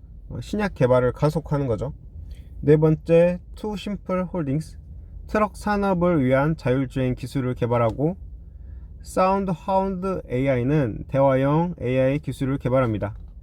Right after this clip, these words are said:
암은 이천이십삼 년 말 엔비디아 포지션이 일억 사천칠백만 달러로 가장 큰 투자를 받았고,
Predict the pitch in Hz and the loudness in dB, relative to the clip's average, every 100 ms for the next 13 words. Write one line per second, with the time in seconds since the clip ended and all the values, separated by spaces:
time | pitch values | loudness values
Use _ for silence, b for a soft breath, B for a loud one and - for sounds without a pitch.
0 | - b b b - - - - - - | -18 b b b -18 -18 -18 -18 -16 -14
1 | - - - - - - 139 156 165 151 | -14 -16 -16 -14 -14 -4 4 6 6 4
2 | 180 185 - - 139 151 170 156 147 156 | 2 -2 -14 -6 -4 0 2 2 2 -4
3 | - 208 202 185 135 120 110 131 165 151 | -10 -6 0 2 2 2 0 0 0 2
4 | 147 - 175 175 165 143 139 120 - - | 2 0 -4 -4 -2 0 0 -2 -4 -12
5 | - - - - - - 143 165 165 - | -20 -20 -20 -20 -14 0 4 6 4 -4
6 | - - 190 - 196 190 220 214 208 202 | -20 -4 -4 -2 -2 -2 -4 -2 0 2
7 | 156 135 135 131 143 156 - 139 110 - | 2 2 2 0 0 0 0 -2 -2 0
8 | 170 139 120 127 - 131 | 0 0 -4 -6 -6 -8